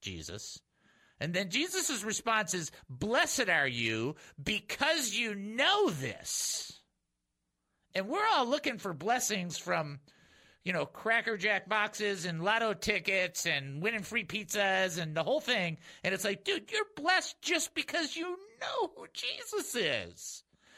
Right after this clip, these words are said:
Matthew sixteen seventeen says this, Jesus answered, "Blessed are you, Simon Bar-Jonah, for flesh and blood has not revealed this to you,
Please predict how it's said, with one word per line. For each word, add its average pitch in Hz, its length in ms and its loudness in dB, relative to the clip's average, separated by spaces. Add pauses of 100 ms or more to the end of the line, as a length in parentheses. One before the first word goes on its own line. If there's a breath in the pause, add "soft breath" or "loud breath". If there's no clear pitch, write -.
(120 loud breath)
Matthew 220 380 0
sixteen 262 800 -2
seventeen 190 600 0
says 170 300 -2
this, 156 200 0
Jesus 196 360 -6
answered, 185 360 -2
"Blessed 220 340 -2
are 208 80 2
you, 170 260 -2 (180 loud breath)
Simon 226 420 0
Bar-Jonah, 175 520 2 (360 soft breath)
for 214 420 0
flesh 277 540 2
and 277 160 -2
blood 214 300 4
has 175 200 -2
not 208 260 2
revealed 190 680 0
this 120 280 -2
to - 140 -6
you, 104 600 -2